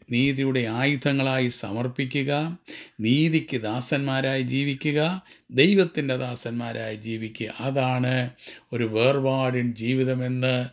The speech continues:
praise the Lord, ദൈവമക്കളെ, ദ-, രക്ഷിക്കപ്പെട്ട ദൈവമക്കളായ നമ്മെക്കുറിച്ച് ദൈവത്തിൻ്റെ വചനം, ഹല്ലേലൂയ, പ്രസ്താവിച്ചിരിക്കുന്നത്, ദൈവം നമ്മെക്കുറിച്ച് ആഗ്രഹിക്കുന്നത്. കർത്താവും പറഞ്ഞു, "ഞാൻ നിങ്ങളെ തെരഞ്ഞെടുത്തിരിക്കുന്നു,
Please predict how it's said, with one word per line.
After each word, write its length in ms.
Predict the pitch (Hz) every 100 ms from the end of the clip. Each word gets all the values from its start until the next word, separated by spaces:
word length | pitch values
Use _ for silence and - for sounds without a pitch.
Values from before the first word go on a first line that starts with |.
| _ _ -
praise 360 | 113 127 120
the 120 | - 117
Lord, 260 | 123 123 123
ദൈവമക്കളെ, 800 | 123 131 127 123 123 127 123 123 127
ദ-, 220 | 104 113 117 123
രക്ഷിക്കപ്പെട്ട 640 | 127 - 123 123 123 120
ദൈവമക്കളായ 760 | 117 123 127 123 123 123 120
നമ്മെക്കുറിച്ച് 840 | 117 117 127 123 120 123 117 127 123 117 - - - - 104
ദൈവത്തിൻ്റെ 800 | 110 120 127 123 120 - 120 120
വചനം, 460 | 117 117 120 120 120 - _ -
ഹല്ലേലൂയ, 440 | 107 117 120 120
പ്രസ്താവിച്ചിരിക്കുന്നത്, 1120 | 113 117 - 117 117 117 - 117 117 117 113 113
ദൈവം 260 | 113 117 113
നമ്മെക്കുറിച്ച് 560 | 110 110 110 - 107 113
ആഗ്രഹിക്കുന്നത്. 880 | 107 104 107 107 104 107 107 104 95 - - - -
കർത്താവും 540 | - 101 - 120 127 127
പറഞ്ഞു, 400 | 123 123 127 127 131 127 - - 123
"ഞാൻ 180 | 113 127
നിങ്ങളെ 320 | 123 127 127 127 -
തെരഞ്ഞെടുത്തിരിക്കുന്നു, 1080 | 135 139 156 147 131 131 120 113 113 110